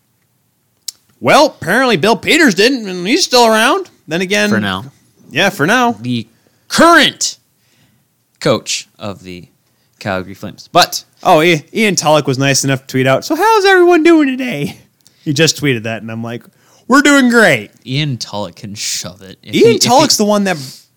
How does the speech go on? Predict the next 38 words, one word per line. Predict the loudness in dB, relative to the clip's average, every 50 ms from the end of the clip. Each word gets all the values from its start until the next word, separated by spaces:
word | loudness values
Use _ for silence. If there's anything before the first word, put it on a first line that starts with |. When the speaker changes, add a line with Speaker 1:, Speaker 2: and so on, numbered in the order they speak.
| _ _ _ _ _ _ 0
Speaker 1:
broke | 0 2 2 0 -2 -4
the | -2 -2 0 0
Mitch | 0 -2 -4 -4 -4 -2
Marner. | -2 -2 0 -2 -2 -4 -6 -10 _
Speaker 2:
No, | -6 -2 0 2 2 0
I'm | 0 -2 -2 -2
saying | 0 0 0 0 0 0 -2
he | -4 -6
can | -6 -8 -10 -10 -8
shove | -10 -8 -8 -4 -2 -2 -2 -2 -4
it | -8 -10
if | -8 -8
he's | -8 -6 -6 -6 -6
gonna | -8 -8 -8 -8 -10 -12 -16 _ -20 -20 _ -20 -20 -20 -20 -16 -8
do | -6 -6 -4 -4
stupid | -4 -6 -6 -8 -10 _ _ _ _ _ _ -8 -8 -8 -8 -12 -12 -10
stuff. | -10 -10 -12 _ -6
"Hey, | -2 2 2 4 4 2 2
how's | 2 2 2 2
Speaker 1:
Well, | 0 0
Speaker 2:
everyone?" | 0 -2 -4 -6
Sa-? | -8 -12 -14 -20 -20 _ _ -2
Being | 0 0 0 0
Speaker 1:
well, | 0
Speaker 2:
smart | 2 2 2 0 -2 -6 -8 -8 -8 -8
like | -10 -12 -12 -12 -14
that. | -16 -14 -12 -12 -6 0
Speaker 1:
well, | 0 2 2
it's | 2 0 0 -2
funny | -2 -2 0 0 0
Speaker 2:
Come | 0
Speaker 1:
be-, | 0
Speaker 2:
on. | 0 0 -2 -2 -2 -2
Speaker 1:
it's | -2 -2 -4
funny | -4 -2 -2 -2 0 0
because | -2 -2 -4 -4 -4 -2 0 2 2 2 0 0 -2 -4 -6 -8 _ _ _ _ _ _ _
Ian | -2 0 0 0 0 0 -2 -4
Tulloch, | -6 -4 -2 -2 0 0 -2 -2 -6 _ -20